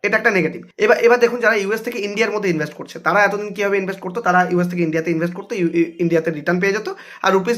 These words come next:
যদি কিছু ডিপ্রিসিয়েট হতো তো সেটা প্লাস মাইনাস করে বাদ যেত। এবার ঘটনা কী হচ্ছে, তারা যদি ইন্ডিয়াতে এসে এখন বারো পার্সেন্ট রিটার্ন পাচ্ছে আর এদিকে রুপিজও বারো পার্সেন্ট ডিপ্রিসিয়েট হয়ে যাচ্ছে, তাহলে ultimately রিটার্ন জিরো। লাস্ট এক বছরে যদি আপনি চেক করেন, তাহলে ইন্ডিয়ান মার্কেট সেভাবে রিটার্নই দেয়নি, কিন্তু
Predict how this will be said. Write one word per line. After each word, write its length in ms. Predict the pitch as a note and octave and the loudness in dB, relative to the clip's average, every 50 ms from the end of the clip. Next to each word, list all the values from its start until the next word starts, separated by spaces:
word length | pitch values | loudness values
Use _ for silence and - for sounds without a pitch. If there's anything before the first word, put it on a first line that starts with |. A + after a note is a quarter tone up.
| A3 | -2
যদি 120 | A3+ G3 G#3 F#3+ G3+ | -4 -6 -6 -8 -8
কিছু 120 | F#3+ F#3+ F#3+ F3 | -6 -4 -2 -2
ডিপ্রিসিয়েট 320 | E3 E3 E3+ E3+ F3+ F3 F#3 | 0 0 -2 -4 -2 -2 -4
হতো 200 | F3+ F3+ - - G#3 | -4 -4 -4 -4 -4
তো 40 | F#3+ F3 F3+ - | -6 -6 -6 -6
সেটা 140 | - F#3 F#3 F3+ | -4 -2 0 2
প্লাস 140 | F#3 E3+ E3 - | 2 2 2 2
মাইনাস 180 | F3 E3 E3+ F3 | 0 -2 -2 -2
করে 100 | - B3 G#3+ | -2 0 2
বাদ 100 | E3+ D#3+ F3 F3+ | 2 0 0 -4
যেত। 120 | - - - - _ _ _ _ _ - | -12 -14 -18 -20 _ _ _ _ _ 0
এবার 180 | G3+ A#3 B3+ A#3+ | 2 2 2 4
ঘটনা 200 | A#3 A3+ A#3 A#3 A#3 | 2 0 0 0 0
কী 60 | A3+ G#3+ G3+ | 0 -2 -4
হচ্ছে, 160 | - - A#3 A#3 - - - - - - | -4 -6 -8 -8 -10 -14 -20 -20 -6 0
তারা 140 | F#3 F#3 G#3+ G#3+ | 2 2 4 4
যদি 100 | A#3+ B3 B3 - G3+ | 2 2 0 -2 -4
ইন্ডিয়াতে 300 | G3+ G#3+ A3+ A#3 A#3 A#3+ A#3 | -2 2 2 4 4 4 4
এসে 100 | A#3 A#3 | 2 2
এখন 120 | A#3+ A#3+ F#3 E3+ | 0 0 2 2
বারো 120 | E3+ F#3 F#3+ | 2 2 2
পার্সেন্ট 220 | G#3 - - G#3 F#3 | 0 0 0 0 0
রিটার্ন 180 | F3+ G#3 G#3 - | 2 2 2 2
পাচ্ছে 280 | G#3 G#3 G#3 - - F#3 A#3 - - - - - - - D#3 | 2 0 0 -2 -6 -8 -8 -8 -12 -18 -20 -14 -4 0 0
আর 60 | F#3 - - G3+ | 0 2 2 0
এদিকে 180 | F#3+ G3 G3+ A#3+ G#3 | 0 2 2 0 0
রুপিজও 280 | F#3+ F3 B3 A#3+ B3+ A#3 | 0 -2 -2 0 2 2
বারো 100 | G#3+ G3+ G3 | 4 2 2
পার্সেন্ট 200 | G#3 G3+ A#3+ A#3 G#3+ | 0 -2 -4 -6 -6
ডিপ্রিসিয়েট 300 | F#3 F3 F3+ F3 E3+ D#3 | -6 -4 -4 -2 -2 -4
হয়ে 100 | C#3+ C#3 | -4 -6
যাচ্ছে, 160 | C#3 C3+ - - | -8 -10 -8 -4
তাহলে 140 | D#3+ D#3+ E3 D#3+ | -2 0 0 0
ultimately 300 | D#3+ F3 F#3+ G3 G3 F#3+ F#3 | 0 -2 -2 0 2 2 2
রিটার্ন 180 | F3+ F#3+ G3+ F#3 F3 | 2 2 2 2 2
জিরো। 120 | G3 F#3+ G3 - - D3+ D3+ | 0 0 -2 -4 -2 0 2
লাস্ট 180 | E3 G3 F#3 - E3+ | 2 2 4 2 2
এক 60 | D#3+ D#3+ | 2 2
বছরে 180 | F3+ F3+ A3 A3+ A3+ | 2 0 0 0 -2
যদি 100 | A3 G#3+ A3 | 0 0 -2
আপনি 100 | A3+ A3+ - | -2 -2 -4
চেক 100 | G3 F3+ F3+ | -4 -4 -4
করেন, 120 | G3 G#3+ G#3 | -4 -2 -2
তাহলে 140 | A3+ A#3 A#3 G#3 | -2 -2 -2 -4
ইন্ডিয়ান 220 | G#3+ G#3+ A#3+ B3 B3 | -4 -2 0 0 0
মার্কেট 180 | B3 A#3+ C4 C4 | 0 -2 -2 -2
সেভাবে 200 | - B3+ B3 B3+ A#3 A#3 | 0 0 2 2 0 0
রিটার্নই 280 | A#3 C4 C4 C4+ C#4 B3+ | 2 2 2 2 4 4
দেয়নি, 220 | G3+ E3+ D3+ C#3+ - - - - - - _ - | 2 2 2 -2 -6 -12 -16 -20 -20 -16 _ -4
কিন্তু 160 | B3+ - | -2 -2